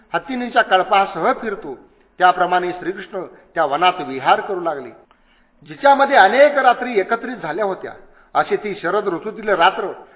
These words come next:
चंद्राच्या चांदण्याने सुंदर झाली होती.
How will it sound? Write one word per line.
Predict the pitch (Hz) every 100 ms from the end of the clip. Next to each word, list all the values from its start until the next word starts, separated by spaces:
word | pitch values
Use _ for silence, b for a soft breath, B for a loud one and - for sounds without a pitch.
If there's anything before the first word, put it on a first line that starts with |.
| b -
चंद्राच्या | 190 233 247 247
चांदण्याने | 233 - 180 226 233 220 214
सुंदर | 214 170 202 254
झाली | 208 208
होती. | 185 - 165